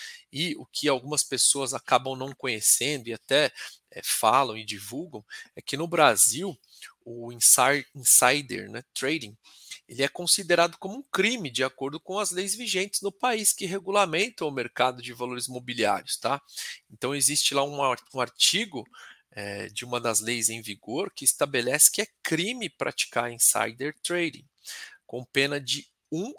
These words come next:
a cinco anos, eh, de reclusão e multa de até três vezes o valor da vantagem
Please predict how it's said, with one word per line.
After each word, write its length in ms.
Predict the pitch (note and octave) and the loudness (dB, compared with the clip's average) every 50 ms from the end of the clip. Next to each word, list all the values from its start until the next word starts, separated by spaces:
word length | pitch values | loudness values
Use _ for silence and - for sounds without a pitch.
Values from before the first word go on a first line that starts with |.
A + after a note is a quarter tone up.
| _ - | _ 0
a 140 | E3 D#3 D3 | 0 2 6
cinco 640 | - - - - - F#3+ A3+ D4 - - B3+ G#3 E3 | 8 10 10 10 8 6 2 -8 -10 -10 -2 2 4
anos, 580 | D3+ D#3 F#3 G#3+ G#3+ E3 B2+ - - - - - - - - - _ _ _ _ - | 4 4 4 2 -2 -4 0 2 2 2 2 -2 -10 -20 -20 -20 _ _ _ _ -8
eh, 320 | C3+ C3 C3 C3 B2 A#2 | -6 -6 -4 -4 -4 -4
de 140 | A#2 B2+ B2+ | -4 -2 -2
reclusão 720 | C#3 E3 - - - D3 B2+ A#2+ - B2+ D#3 G#3 A#3 G#3+ _ _ - - - - - _ _ - | -2 -2 -4 -4 -8 -4 0 2 2 4 2 2 0 -4 _ _ -14 -14 -14 -14 -16 _ _ -6
e 120 | F#3+ F3+ | -4 -4
multa 400 | D#3 D3+ F#3 A3+ B3+ - A3 G#3 | -2 -2 -4 -4 -4 -4 -4 -2
de 120 | E3+ F#3 | 0 0
até 260 | F3+ - - F#3+ F#3+ G3 | 0 0 2 0 0 0
três 560 | - _ - F3+ F#3 A3+ C4+ B3+ B3 - E3+ | 0 _ 2 2 4 4 2 2 0 0 0
vezes 480 | D3 D3 D#3 F3 G3+ G#3 G3 F#3+ F#3+ | 2 2 4 4 4 2 0 -4 -4
o 60 | G3+ F#3+ | -6 -4
valor 540 | G3+ - G#3 F#3 D3 C3+ C3+ D3 F3+ A3 _ - - - _ _ | -2 2 2 2 2 0 -2 -4 -4 -6 _ -16 -20 -20 _ _
da 180 | _ C3 D3+ D#3 | _ 4 4 4
vantagem 880 | D#3 D#3 F#3 F#3+ F3+ D#3+ _ - D3+ D3 D#3 D#3 D#3+ D#3 E3 F3+ - | 4 2 -6 -6 -6 -8 _ 4 6 6 6 6 2 0 -6 -8 -10